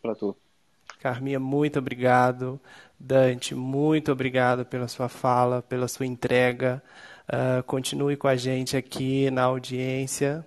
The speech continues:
Speaker 2: tá? Muito importante ter você aqui com a gente. Obrigado mesmo. Foi
Speaker 1: Obrigado,
Speaker 2: ótimo.
Speaker 1: Washington.
Speaker 2: Foi
Speaker 1: Valeu.
Speaker 2: show, incrível, tá?
Speaker 1: Lindo, lindo, lindo, gente. Bom sábado pra gente. Vamos lá em frente. Valeu pelo convite e um beijo pra todo mundo.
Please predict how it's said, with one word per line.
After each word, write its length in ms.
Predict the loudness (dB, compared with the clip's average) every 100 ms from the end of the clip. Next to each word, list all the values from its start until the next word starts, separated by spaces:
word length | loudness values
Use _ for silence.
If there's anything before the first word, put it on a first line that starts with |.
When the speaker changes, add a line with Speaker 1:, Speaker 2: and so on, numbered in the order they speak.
| _
Speaker 2:
tá? 240 | -2 -2
Muito 240 | -2 -6 -8
importante 540 | -6 -6 -2 -4 -2
ter 100 | -8
você 340 | -6 -6 -4 -4
aqui 280 | -6 -12
com 140 | -8 -6
a 80 | -6
gente. 600 | -4 -4 -6 -6 -8 -10 -16 -20 _
Obrigado 520 | -8 -6 0 2 2 -2
mesmo. 760 | -2 2 2 2 -2 -6 -8 -12
Foi 140 | -4 0
Speaker 1:
Obrigado, 180 | 4 4
Speaker 2:
ótimo. 140 | 4 6 6 6 0
Speaker 1:
Washington. 300 | -2 -4 -6 -2
Speaker 2:
Foi 240 | 0 2
Speaker 1:
Valeu. 180 | 2 4
Speaker 2:
show, 360 | 4 2 2
incrível, 840 | -2 -4 -2 0 0 0 0 -2 -6 -4
tá? 300 | 0 0 -4 _ -20 -14 -14 -14 -20 -18 -12
Speaker 1:
Lindo, 300 | -4 0 2
lindo, 220 | 4 4
lindo, 320 | 2 2 0 -2
gente. 220 | -4 0
Bom 200 | 2 4
sábado 300 | 4 2 2
pra 180 | 0 0
gente. 260 | -2 -6
Vamos 220 | -6 -4
lá 120 | -2 -4
em 60 |
frente. 360 | -6 -8 -8 _ 0
Valeu 320 | 2 4 0
pelo 180 | -2 -6
convite 540 | -6 -4 -4 -6 -10
e 80 | -10
um 40 |
beijo 200 | -4 -4
pra 100 | -4 -6
todo 180 | -6
mundo. 260 | -6 -12